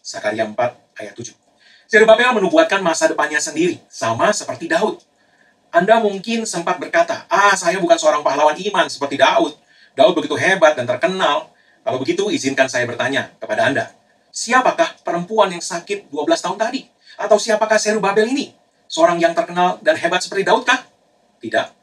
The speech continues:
Mungkin beberapa dari Anda baru pernah mendengar nama Zerubabel hari ini bahkan. Tapi lihat, orang biasa, tidak terkenal, bukan seorang pahlawan iman yang tenar seperti Daud,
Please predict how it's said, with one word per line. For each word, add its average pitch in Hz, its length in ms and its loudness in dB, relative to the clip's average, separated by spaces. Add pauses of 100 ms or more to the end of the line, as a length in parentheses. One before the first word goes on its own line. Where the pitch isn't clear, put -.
(240)
Mungkin 220 340 0
beberapa - 300 2
dari 151 180 -2
Anda 160 140 2
baru 143 160 2
pernah 139 240 -6
mendengar 131 260 -2
nama 135 220 -6
Zerubabel - 420 -2
hari 269 300 0
ini - 80 -4
bahkan. - 240 -8 (560)
Tapi 269 240 0
lihat, - 240 0 (160)
orang 311 240 0
biasa, - 560 0 (180)
tidak - 380 -2
terkenal, 165 640 0 (240)
bukan 175 400 2
seorang 139 320 -2
pahlawan 131 340 4
iman 139 320 -6
yang 123 220 -6
tenar 143 400 -2
seperti - 320 -12
Daud, - 320 0